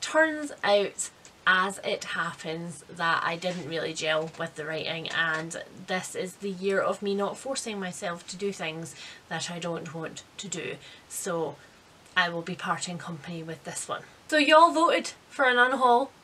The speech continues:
on my Instagram, and, uh, there's a quick plug. So if this was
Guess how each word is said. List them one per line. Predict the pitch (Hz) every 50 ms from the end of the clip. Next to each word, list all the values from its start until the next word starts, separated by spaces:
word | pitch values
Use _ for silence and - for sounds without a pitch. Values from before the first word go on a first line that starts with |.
| - - -
on | - 220 226 226 226 226
my | 214 -
Instagram, | - 233 233 233 - - - - - 208 202 202 226 240 - - - - - - - - - -
and, | 220 214 220 220 214 214 -
uh, | 226 214 202 -
there's | 254 269 285 302 302
a | 320
quick | - - 254 - - -
plug. | - - 196 202 240 - - - - - - - - - - - - - -
So | - - 185 -
if | - - 214 -
this | 311 311 294 - -
was | 311 285 -